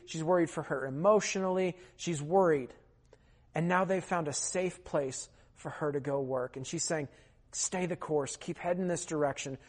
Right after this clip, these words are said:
You're gonna be safe. You're gonna be cared for." This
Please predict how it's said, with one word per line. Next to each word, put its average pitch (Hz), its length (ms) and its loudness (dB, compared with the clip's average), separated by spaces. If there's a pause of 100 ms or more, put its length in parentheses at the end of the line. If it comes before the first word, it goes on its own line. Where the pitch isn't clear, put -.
(140)
You're 160 120 -2
gonna 156 120 -2
be 143 80 -2
safe. 185 480 0 (240)
You're 160 100 -2
gonna 151 120 0
be 139 80 -4
cared 165 400 8
for." 160 340 8 (300)
This 185 340 8